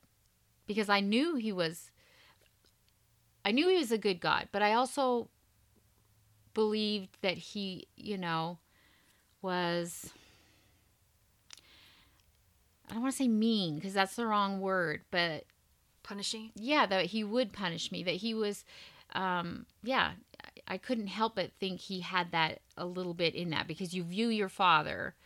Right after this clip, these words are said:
Speaker 1: that your father figures are most often how you view God,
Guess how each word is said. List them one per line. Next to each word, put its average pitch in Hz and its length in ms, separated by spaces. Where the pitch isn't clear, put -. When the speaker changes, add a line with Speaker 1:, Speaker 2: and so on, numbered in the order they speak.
Speaker 1:
that - 80
your 180 80
father 190 300
figures 165 760
are 170 260
most 202 360
often 185 300
how 175 140
you 165 200
view 165 180
God, - 460